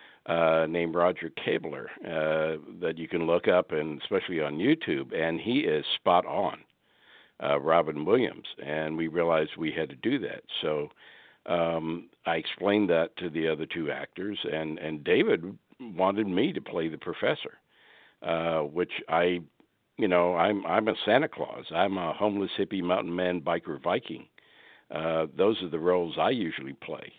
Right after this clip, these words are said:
So I, I have played a professor, but in a suit. So David wanted me, so that's what, uh, Roger and I talked, uh, Kabler, and, uh, <laughs> we, we really hit it off together. So yes,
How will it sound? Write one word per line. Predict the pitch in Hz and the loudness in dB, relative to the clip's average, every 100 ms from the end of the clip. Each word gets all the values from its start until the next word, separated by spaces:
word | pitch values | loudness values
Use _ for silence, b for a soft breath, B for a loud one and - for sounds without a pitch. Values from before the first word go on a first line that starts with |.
| _ _ _ - | _ _ _ -2
So | 107 90 90 | 2 4 6
I, | 87 82 85 87 | 6 6 4 4
I | 90 | 8
have | 131 151 | 8 8
played | 113 85 76 | 4 2 0
a | |
professor, | - 76 - 78 - 95 | -4 -8 -2 -2 0 -4
but | 82 76 - - | -4 -6 -6 -8
in | 87 | -6
a | 80 - | -6 -2
suit. | 143 131 - - | 0 0 0 2
So | 90 90 85 92 76 80 73 | 6 6 4 -6 -18 -18 4
David | 90 113 113 | 6 6 4
wanted | 104 113 107 | 6 6 6
me, | 117 143 98 - | 4 4 2 2
so | 90 | 2
that's | 87 87 - | 4 2 0
what, | 90 90 - - | -2 -4 -2 -4
uh, | 85 87 82 | 0 0 0
Roger | 90 104 92 95 | 2 2 2 -2
and | 85 | 0
I | 82 | -2
talked, | - 87 78 - - b b b b b b | -4 -2 0 -2 -12 b b b b b b
uh, | - 73 73 | -2 -2 -2
Kabler, | 95 101 85 95 98 | 0 0 0 -2 0
and, | 87 90 87 | 0 2 2
uh, | 92 90 90 82 - | 4 4 2 -2 -16
<laughs> | |
we, | - 113 - - | -8 -6 -4 -6
we | 87 110 196 | -2 0 2
really | 98 92 85 | 0 0 0
hit | 95 | -2
it | 90 87 | -2 2
off | 120 156 | 2 0
together. | 82 64 71 69 B B B B B - - | -6 -12 -12 -16 B B B B B -8 6
So | 107 98 | 8 8
yes, | 95 104 160 | 8 6 6